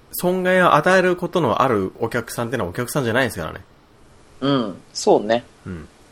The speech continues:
Speaker 2: 確かに。
Speaker 1: その可能性の非常に強い方とも、あの、初期段階でこう、それが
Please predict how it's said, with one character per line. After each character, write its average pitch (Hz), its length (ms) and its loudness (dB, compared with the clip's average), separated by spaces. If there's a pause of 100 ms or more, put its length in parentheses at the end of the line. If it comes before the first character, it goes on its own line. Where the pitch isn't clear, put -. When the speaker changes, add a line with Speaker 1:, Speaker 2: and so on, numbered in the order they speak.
(920)
Speaker 2:
確 - 200 4
か 113 120 4
に。 82 120 -6 (1000)
Speaker 1:
そ - 140 -4
の 180 80 2
可 180 160 -2
能 170 140 0
性 170 100 0
の 165 60 0
非 170 180 -2
常 180 220 4
に 165 60 0
強 185 180 2
い 156 40 2
方 123 220 -4
と 127 120 -2
も、 110 420 0 (240)
あ 101 100 -6
の、 98 280 -6 (100)
初 120 240 -10
期 131 80 -4
段 147 200 0
階 98 140 2
で 90 80 -2
こ 95 260 -2
う、 92 40 -4
そ 120 100 -6
れ 120 60 0
が 117 180 2